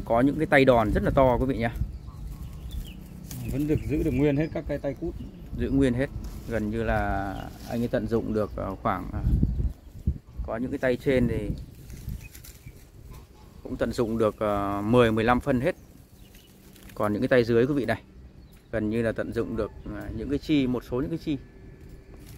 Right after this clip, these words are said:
Speaker 1: Hôm nay là lần đầu tiên Bonsai Đắc Huy đến vườn của anh Kiên.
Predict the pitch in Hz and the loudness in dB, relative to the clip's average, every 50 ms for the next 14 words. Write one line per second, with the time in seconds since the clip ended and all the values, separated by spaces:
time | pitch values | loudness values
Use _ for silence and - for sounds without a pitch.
0 | - - - - - - - - - - - - - - - - - - - - | -18 -18 -18 -18 -18 -18 -18 -18 -20 -18 -18 -18 -18 -16 -18 -18 -18 -18 -18 -18
1 | - - - - - - - - - - - - - - - - - - - - | -18 -18 -18 -18 -18 -18 -18 -18 -18 -16 -16 -16 -16 -16 -18 -18 -18 -18 -20 -20
2 | - - - - - - - - - - - - - - - - - - - - | -18 -18 -18 -18 -18 -18 -20 -20 -20 -20 -20 -20 -20 -20 -20 -20 -20 -20 -18 -18
3 | - - - - - - - 151 160 160 160 156 147 131 135 135 131 135 131 - | -18 -18 -20 -20 -20 -10 -4 0 4 6 6 8 8 6 6 6 6 6 6 6
4 | 170 160 151 156 147 170 151 151 151 160 156 139 135 131 135 165 175 180 170 151 | 2 2 2 2 2 2 0 2 2 2 2 2 2 2 2 0 -4 -4 -2 0
5 | 143 131 120 117 110 117 110 117 123 - 165 165 151 | 0 2 2 0 -2 -2 -4 -4 -2 0 2 2 2